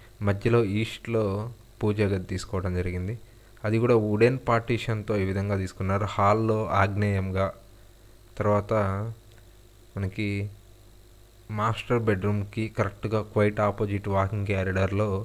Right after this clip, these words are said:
తూర్పు భాగంలో ఈ విధంగా పూజా గది తీసుకోవడం జరిగింది. పైన ఇక్కడ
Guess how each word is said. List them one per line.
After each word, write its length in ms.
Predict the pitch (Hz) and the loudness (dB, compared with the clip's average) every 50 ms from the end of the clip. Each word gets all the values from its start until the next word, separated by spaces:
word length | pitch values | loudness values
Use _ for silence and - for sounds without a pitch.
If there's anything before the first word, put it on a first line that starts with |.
| - - - - - - - - - - - | -8 -12 -20 -20 -20 -20 -20 -20 -20 -8 -2
తూర్పు 300 | - 117 113 113 - 120 110 107 | 0 0 0 0 -2 -4 0 2
భాగంలో 420 | 104 101 101 101 101 101 101 104 107 98 98 98 107 117 117 - - - - - - - - - - - - - - - - - - 101 | 2 2 2 0 0 0 0 0 0 0 -2 -4 -4 -6 -10 -12 -16 -20 -20 -20 -20 -20 -20 -20 -20 -20 -20 -20 -20 -20 -14 -6 -2 0
ఈ 20 | 98 101 | 0 0
విధంగా 380 | 101 104 104 104 104 104 104 104 101 101 | 2 2 0 0 0 0 0 -2 -2 -2
పూజా 280 | - 107 104 101 107 107 101 | 0 0 2 2 2 2 0
గది 140 | 101 98 - - | 0 -2 -2 -4
తీసుకోవడం 380 | 98 - - - 98 90 92 92 92 | -6 -4 -4 -4 -2 -2 -2 -2 -2
జరిగింది. 360 | 90 90 90 92 92 95 104 113 104 - | -2 -2 -2 -4 -4 -4 -6 -6 -4 -2
పైన 160 | 107 107 113 120 113 | -2 -2 -2 -4 -4
ఇక్కడ 140 | - 117 | -2 -2